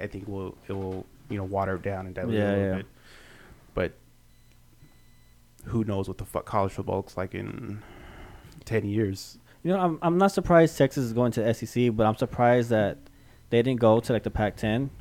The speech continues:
Speaker 2: where it's more culturally, cultural, like, they fit the California kind of thing. You know what I mean?
Speaker 1: They fit the,
Speaker 2: The stereotypes of
Speaker 1: liberal
Speaker 2: yeah, yeah, yeah.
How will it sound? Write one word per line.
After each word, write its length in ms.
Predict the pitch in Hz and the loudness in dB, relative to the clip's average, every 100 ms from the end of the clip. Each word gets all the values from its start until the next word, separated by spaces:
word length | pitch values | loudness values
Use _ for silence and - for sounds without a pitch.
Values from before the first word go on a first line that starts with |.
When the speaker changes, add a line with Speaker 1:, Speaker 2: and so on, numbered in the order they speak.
| - - | -20 -4
Speaker 2:
where 180 | 113 107 | 2 2
it's 120 | 101 | 2
more 240 | 117 113 | 2 2
culturally, 600 | 107 123 113 120 110 104 - - | 4 2 2 2 0 0 -4 -14
cultural, 480 | - 117 113 107 104 | -4 -2 0 2 2
like, 280 | 98 92 - - - | 0 -4 -12 -20 -4
they 160 | 107 107 | 0 0
fit 300 | - 120 101 | 2 2 2
the 80 | |
California 520 | 104 107 98 113 104 98 | 0 0 0 0 0 0
kind 160 | 107 | -2
of 60 | 95 | -2
thing. 180 | 107 101 | 0 0
You 60 | |
know 60 | 101 | 2
what 60 | 101 | 2
I 40 | |
mean? 140 | 110 | 2
Speaker 1:
They 60 | 120 | 2
fit 340 | 139 117 - | 2 -4 -4
the, 560 | - 110 104 101 101 98 - - | -2 2 2 0 -2 -6 -12 -16
Speaker 2:
The 80 | - | -14
stereotypes 360 | - 123 117 110 117 | 2 4 6 6 4
of 60 | 110 | 4
Speaker 1:
liberal 180 | 110 | 6
Speaker 2:
yeah, 300 | 120 113 107 | 6 6 6
yeah, 200 | 104 107 | 4 4
yeah. 320 | 104 107 98 | 4 4 2